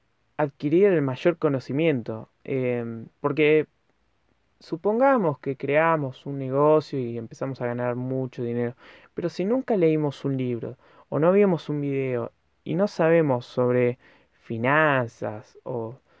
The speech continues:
de todo, desarrollo personal, te puede pasar de todo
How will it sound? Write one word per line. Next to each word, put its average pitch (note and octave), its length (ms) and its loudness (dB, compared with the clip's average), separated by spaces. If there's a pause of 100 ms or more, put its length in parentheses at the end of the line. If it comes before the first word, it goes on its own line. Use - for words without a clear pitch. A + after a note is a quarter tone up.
(1040)
de B2 120 -6
todo, F#3+ 340 6
desarrollo B2+ 520 0
personal, C#3+ 540 -2
te B2 60 -16
puede G3 180 0
pasar D#3+ 500 -4 (220)
de C3 160 -12
todo C3+ 560 4